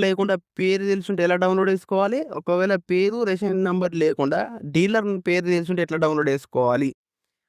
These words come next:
అనేది, అనేది నేను ఈ వీడియోలో చెప్పడం జరిగింది. ఈ వీడియో only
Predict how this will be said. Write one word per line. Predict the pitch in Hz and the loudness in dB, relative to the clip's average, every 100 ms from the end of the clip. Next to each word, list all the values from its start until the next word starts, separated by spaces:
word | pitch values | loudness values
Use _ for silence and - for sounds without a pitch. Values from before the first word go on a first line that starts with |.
| _ - | _ -2
అనేది, | 160 165 165 156 | 2 2 2 2
అనేది | 165 202 | 0 0
నేను | 208 185 160 202 | 0 0 0 0
ఈ | 208 | 0
వీడియోలో | 214 202 185 180 | 0 0 0 0
చెప్పడం | 170 156 139 | -2 0 -2
జరిగింది. | 123 120 123 208 - _ 165 | -2 -2 -2 -4 -8 _ -4
ఈ | 190 214 202 | -2 0 2
వీడియో | 214 214 214 330 _ _ _ _ _ _ | 2 0 0 -4 _ _ _ _ _ _
only | 120 165 202 | -2 0 0